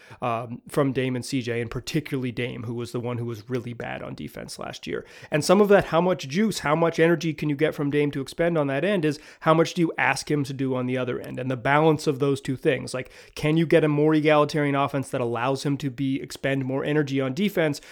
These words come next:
because he doesn't have to do everything with the ball in his hands all the time on offense? Or can you convince him to get the ball out of his hands, still be effective, and then go back on defense? Like, there's,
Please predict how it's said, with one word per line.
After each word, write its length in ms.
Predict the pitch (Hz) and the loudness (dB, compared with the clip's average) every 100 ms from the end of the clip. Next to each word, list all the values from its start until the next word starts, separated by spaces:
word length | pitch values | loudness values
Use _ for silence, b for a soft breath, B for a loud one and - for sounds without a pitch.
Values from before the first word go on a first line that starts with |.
| B | B
because 280 | - 139 131 | -4 -2 -4
he 80 | 131 | -2
doesn't 280 | 139 135 117 | -2 -2 -2
have 220 | 131 - | -6 -8
to 100 | 127 | -6
do 200 | 127 139 | -6 -4
everything 460 | 135 127 131 131 123 | -2 -2 -2 -4 -4
with 120 | 120 | -6
the 80 | 113 | -4
ball 280 | 117 117 | -2 -2
in 60 | 120 | -4
his 140 | 117 | -6
hands 260 | 123 117 113 | -6 -6 -6
all 220 | 120 117 | -6 -6
the 120 | 113 | -8
time 340 | 110 113 107 107 | -10 -12 -12 -12
on 120 | 110 | -10
offense? 520 | 113 - - - - B B B | -10 -12 -18 -16 -16 B B B
Or 200 | 143 127 | 0 0
can 160 | - 135 | 0 -2
you 100 | 131 | -2
convince 380 | 131 143 143 | 0 2 2
him 100 | 131 120 | -2 -6
to 60 | |
get 380 | 113 - 156 - | -6 0 0 0
the 60 | 151 | -2
ball 260 | 123 110 | 0 -2
out 100 | 110 | -6
of 80 | 110 | -8
his 140 | 117 | -8
hands, 280 | 127 113 117 | -8 -8 -8
still 240 | - 160 170 | 0 4 6
be 140 | 160 | 4
effective, 460 | 147 127 117 117 113 | 2 -2 -6 -8 -8
and 120 | 117 | -8
then 120 | 113 | -8
go 100 | 110 | -8
back 220 | 110 113 | -8 -10
on 100 | 113 | -12
defense? 400 | 123 - - - | -14 -16 -16 -8
Like, 140 | 139 135 | -4 4
there's, 260 | 165 160 | 4 4